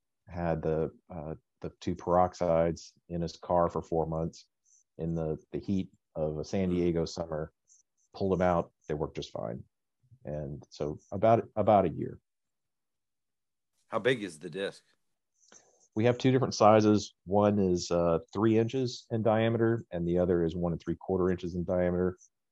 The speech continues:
Speaker 1: The smaller one was actually designed for Nort tens, and the
Speaker 2: Oh.
Speaker 1: dogs that, that run on the minis do really well on the Nort.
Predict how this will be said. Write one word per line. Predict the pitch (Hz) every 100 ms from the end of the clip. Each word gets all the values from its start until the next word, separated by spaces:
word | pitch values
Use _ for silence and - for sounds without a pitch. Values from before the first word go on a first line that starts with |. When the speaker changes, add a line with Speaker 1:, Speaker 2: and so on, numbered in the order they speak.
| _ _ 87
Speaker 1:
The | 85 82 82 -
smaller | - 107 117 98
one | 92
was | 87 87
actually | 87 -
designed | 87 85 85 82 80 -
for | 82 78
Nort | 80 90 90 -
tens, | 80 76 65 65 - _ _ _ _ _ _ -
and | 80 80 78 69 -
the | 80 - -
Speaker 2:
Oh. | 80 80
Speaker 1:
dogs | 90 95 85
that, | 85 - _ _ 87
that | 82
run | 90 92 90
on | 85
the | 78
minis | 82 85 85 82 -
do | 85 82
really | 78 87 82 82
well | 80 78 78
on | 78
the |
Nort. | 76 76 73 73